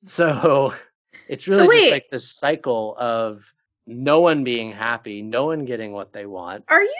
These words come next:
Speaker 1: and
Speaker 2: saying that
Speaker 1: everyone
Speaker 2: the
Speaker 1: un-
Speaker 2: tip, are you saying that the tip system is not a good system, that it's inequitable, Quinn? Is that what
Speaker 1: I
Speaker 2: you're
Speaker 1: mean,
Speaker 2: saying?
Speaker 1: the tip system should be abolished.
Speaker 2: Yeah?
Speaker 1: Even before this,
Speaker 2: Yeah.
Speaker 1: this whole
Speaker 2: No, I
Speaker 1: the
Speaker 2: agree.
Speaker 1: tip
Speaker 2: You know, I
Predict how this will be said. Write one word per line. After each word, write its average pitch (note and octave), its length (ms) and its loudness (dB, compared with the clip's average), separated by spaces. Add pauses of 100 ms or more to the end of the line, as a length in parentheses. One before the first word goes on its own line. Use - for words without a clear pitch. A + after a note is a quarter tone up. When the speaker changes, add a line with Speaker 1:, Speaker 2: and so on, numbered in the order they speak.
(160)
Speaker 1:
and A2+ 100 -8
Speaker 2:
saying F5+ 160 0
that - 80 2
Speaker 1:
everyone C3 380 2
Speaker 2:
the A#2+ 60 -2
Speaker 1:
un- B2 80 0
Speaker 2:
tip, C#4 100 2 (640)
are B3+ 80 2
you F#4 80 0
saying G#5 320 -12 (440)
that A#3 80 -2
the A3+ 120 -12
tip - 340 -6
system F4 540 -10
is G#3+ 160 -8
not F3+ 220 -10
a A#3+ 40 -8
good A3 240 -12
system, D#4+ 440 -12
that G#3 120 -4
it's E3 180 -6
inequitable, C4 760 -4
Quinn? - 200 -6
Is - 1200 -14
that C4+ 60 -8
what C#4+ 80 -6
Speaker 1:
I - 20 -4
Speaker 2:
you're - 80 -4
Speaker 1:
mean, D4 100 -4
Speaker 2:
saying? C#3+ 200 -8
Speaker 1:
the D3+ 100 -6
tip F3+ 260 -6
system F3 680 -4 (160)
should D3 240 -10
be B2+ 100 -2
abolished. F#2 640 -8 (320)
Speaker 2:
Yeah? C4+ 340 0 (400)
Speaker 1:
Even D#3+ 240 -4
before C#3 440 2
this, - 480 -8 (240)
Speaker 2:
Yeah. - 240 0
Speaker 1:
this - 100 -2
whole G#2 160 -6
Speaker 2:
No, F3 180 -8
I F3 180 -6
Speaker 1:
the F3+ 40 -6
Speaker 2:
agree. - 180 -10
Speaker 1:
tip - 120 -8
Speaker 2:
You G#3 80 -8
know, E3 120 -8
I - 40 -8